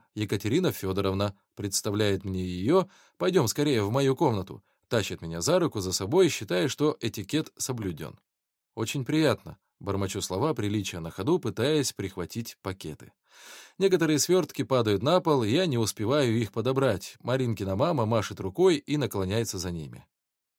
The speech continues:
Маринкина комната вытянутая, как пенал с окном напротив двери.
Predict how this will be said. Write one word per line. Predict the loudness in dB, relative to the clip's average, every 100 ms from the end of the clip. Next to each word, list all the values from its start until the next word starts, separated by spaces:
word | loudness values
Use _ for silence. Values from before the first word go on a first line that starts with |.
| _ _ _ -4
Маринкина | 0 2 2 2 2
комната | 2 2 2 0
вытянутая, | 0 0 0 0 -2 0 -2
как | 0 -4
пенал | -2 0 2 2
с | 0
окном | -2 -2 0 0
напротив | -2 -2 -4 -4 -6
двери. | -4 -2 -4